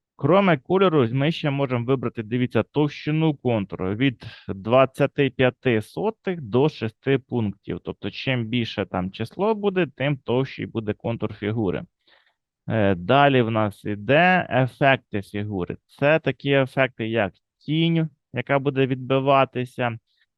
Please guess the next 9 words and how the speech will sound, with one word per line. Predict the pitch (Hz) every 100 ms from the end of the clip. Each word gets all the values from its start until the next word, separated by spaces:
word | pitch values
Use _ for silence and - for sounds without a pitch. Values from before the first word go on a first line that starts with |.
| -
відображення, | 107 151 143 113 113 107 110 117 127 131
як | 131 -
наче | 135 127 131
в | 120
водичці | 127 117 127 - 120
десь | 113 -
чи | 120
в | 110
дзеркалі. | 117 117 - 110 110